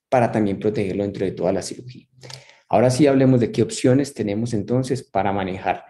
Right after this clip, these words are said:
el abordaje. Y las opciones se limitan es a esta pregunta, ¿cómo vamos a manejar el tríceps? Y esta elección es muy importante y tiene mucho poder, tiene mucho poder porque va a depender también de la rehabilitación del paciente y nos va a disminuir unas tasas de complicación, como veremos adelante.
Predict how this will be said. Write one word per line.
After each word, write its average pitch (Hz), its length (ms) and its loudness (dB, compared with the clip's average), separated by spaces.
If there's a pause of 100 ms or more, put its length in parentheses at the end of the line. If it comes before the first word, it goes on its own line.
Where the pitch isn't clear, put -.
(360)
el 107 140 0
abordaje. 98 680 0 (160)
Y 135 100 6
las 123 220 4
opciones 151 760 0
se - 180 -2
limitan 123 440 0
es 123 340 -4
a 92 100 -4
esta 107 220 -6
pregunta, 123 400 0
¿cómo 131 240 2
vamos 135 260 2
a 120 40 0
manejar 98 360 -2
el 104 160 0
tríceps? - 420 -4 (280)
Y 120 160 4
esta 123 680 -4
elección 131 640 0
es 104 140 -4
muy 117 160 4
importante 104 640 -2 (320)
y 110 80 0
tiene 110 240 2
mucho 135 340 2
poder, 104 380 0
tiene 104 180 -6
mucho 123 280 -2
poder 104 260 0
porque 120 240 -8
va 107 80 0
a 110 60 0
depender 107 320 -4
también 120 440 0 (400)
de 113 120 2
la 117 100 4
rehabilitación 98 760 -2
del 120 160 0
paciente 123 640 -2
y 117 160 0
nos 104 160 0
va 104 100 2
a - 20 6
disminuir 104 420 2
unas 107 240 -4
tasas 101 260 -6
de 104 80 -2
complicación, 117 600 -4
como 107 240 0
veremos 87 320 -4
adelante. 92 540 -6